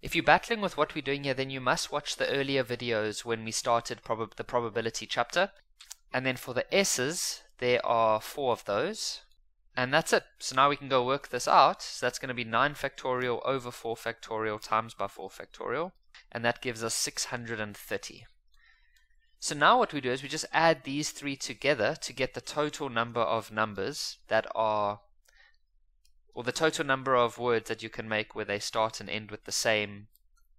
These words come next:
letter, and that's eight thousand one hundred and ninety. So the fraction is gonna be eight thousand one hundred and ninety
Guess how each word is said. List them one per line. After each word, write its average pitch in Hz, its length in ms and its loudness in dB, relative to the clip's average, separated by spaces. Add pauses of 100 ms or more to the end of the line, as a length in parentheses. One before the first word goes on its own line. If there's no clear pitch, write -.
(1080)
letter, 120 520 0 (920)
and 123 100 -6
that's 143 240 6
eight 165 240 0
thousand 135 460 2
one 120 160 2
hundred 120 300 -6
and 107 120 -8
ninety. 101 500 -4 (340)
So 151 480 6
the 131 160 -4
fraction 202 500 4
is 120 100 -2
gonna 123 200 -2
be 113 180 -8
eight 180 240 2
thousand 139 400 4
one 123 140 4
hundred 123 240 -4
and 117 100 -8
ninety 107 400 -2